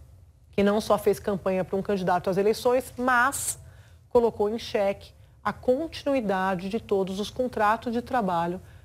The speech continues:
firmados pela Ré Havan, caso houvesse resultado desfavorável sob sua ótica",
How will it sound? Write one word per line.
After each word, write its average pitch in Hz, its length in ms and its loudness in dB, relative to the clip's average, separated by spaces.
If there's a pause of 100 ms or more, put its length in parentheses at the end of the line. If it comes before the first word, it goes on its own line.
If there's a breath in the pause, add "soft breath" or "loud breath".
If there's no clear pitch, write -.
(140 loud breath)
firmados 185 640 0
pela 202 300 2
Ré 180 360 -2
Havan, 180 460 0 (300 loud breath)
caso 196 360 4
houvesse 190 360 0
resultado 190 680 -4
desfavorável 190 920 -2 (240)
sob 190 280 2
sua 202 280 4
ótica", 170 440 0